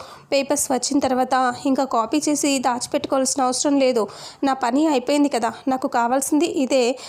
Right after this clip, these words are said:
అది వచ్చిన తర్వాత ఇంకా నేను ఎందుకు అలా చేస్తాను, నేనేం చేయట్లేదు" అని అంటూ దర్-, ఆ, ప్రకాష్ అంటాడు. అలా అనేసరికి ఇక అప్పుడే విడాకుల పేపర్స్ ఇచ్చేస్తుంది. ఇవ్వగానే చాలా సంతోషంగా, "విడాకుల పేపర్స్ వచ్చాయని" చెప్పేసి ఓపెన్ చేసి ఇలా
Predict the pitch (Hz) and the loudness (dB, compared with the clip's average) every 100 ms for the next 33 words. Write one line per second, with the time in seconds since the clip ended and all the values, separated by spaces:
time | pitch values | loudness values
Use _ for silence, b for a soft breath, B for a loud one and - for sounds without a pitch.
0 | B 311 294 254 226 330 311 294 269 269 | B -4 0 0 2 0 2 0 0 0
1 | 262 262 294 285 311 294 254 269 294 285 | 0 0 -2 0 2 2 2 0 0 0
2 | 294 269 - 254 262 B B B 277 254 | 0 0 0 0 0 B B B -2 2
3 | 247 262 285 240 262 247 240 - 285 311 | 2 2 2 0 0 0 0 -2 0 2
4 | 294 240 247 - 247 240 240 269 247 226 | 2 2 0 -2 0 0 0 0 -2 0
5 | 240 240 254 277 254 247 240 240 B B | -4 -2 0 0 0 2 0 -2 B B
6 | 269 262 277 240 247 269 - 247 - 339 | -2 0 2 2 0 0 0 -2 0 -4
7 | 294 233 262 254 247 247 262 262 254 233 | -2 0 2 2 2 0 0 0 0 0
8 | 233 262 - - 226 285 262 277 247 240 | 0 0 0 -2 -2 0 0 0 0 0
9 | B B B 269 240 269 262 247 247 - | B B B -2 0 0 2 2 0 -2
10 | - 233 262 294 254 233 285 - 269 247 | -4 0 0 0 -2 0 -2 0 0 2
11 | 247 277 254 262 277 277 247 233 233 269 | 0 0 0 0 0 0 0 -2 0 -2
12 | 240 226 294 277 247 262 247 254 247 254 | -2 0 0 0 0 -2 0 0 0 -2
13 | 240 B B - 247 254 311 294 269 262 | -2 B B 0 2 2 0 2 0 2
14 | 262 - - - 277 277 | 0 -2 -6 -2 0 0